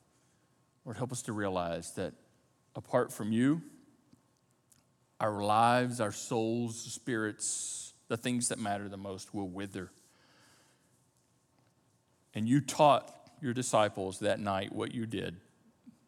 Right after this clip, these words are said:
just so they would be sure of this thing. They must stay connected. And Father, the same is true for us. Help us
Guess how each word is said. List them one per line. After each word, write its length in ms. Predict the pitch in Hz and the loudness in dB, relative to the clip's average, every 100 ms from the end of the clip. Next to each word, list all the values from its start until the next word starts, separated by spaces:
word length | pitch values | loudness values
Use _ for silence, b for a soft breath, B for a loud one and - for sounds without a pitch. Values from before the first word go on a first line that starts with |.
| - | -6
just 240 | 117 117 | -2 0
so 140 | 127 107 | 0 0
they 500 | 107 107 120 120 113 - | 2 4 2 0 -4 -6
would 400 | 117 107 110 110 | -2 -2 -2 -4
be 160 | 107 98 | -4 -4
sure 480 | - 190 113 73 - - _ _ _ - | -2 2 2 0 -14 -20 _ _ _ -12
of 140 | 104 | -6
this 260 | 104 95 - | -4 -2 -4
thing. 220 | 80 65 - _ _ _ _ _ _ _ _ _ _ | -8 -12 -18 _ _ _ _ _ _ _ _ _ _
They 100 | - | -8
must 480 | 92 101 123 - - - - | 0 2 2 0 -8 -14 -18
stay 460 | - 117 95 85 - _ _ | -10 -4 -4 -4 -12 _ _
connected. 500 | - 85 76 _ 131 - _ _ _ _ _ _ _ _ - | -12 -10 -12 _ -20 -20 _ _ _ _ _ _ _ _ -6
And 100 | - | 2
Father, 220 | 139 131 | 4 4
the 60 | |
same 280 | 101 - 180 | -2 0 0
is 100 | 127 | 0
true 200 | - 147 | -2 -4
for 200 | 127 85 | -2 -2
us. 360 | 101 107 - - _ _ _ _ b b b b b b b | -2 -4 -8 -20 _ _ _ _ b b b b b b b
Help 340 | - 220 233 | 6 8 10
us 540 | 190 190 95 - - | 12 10 8 0 -6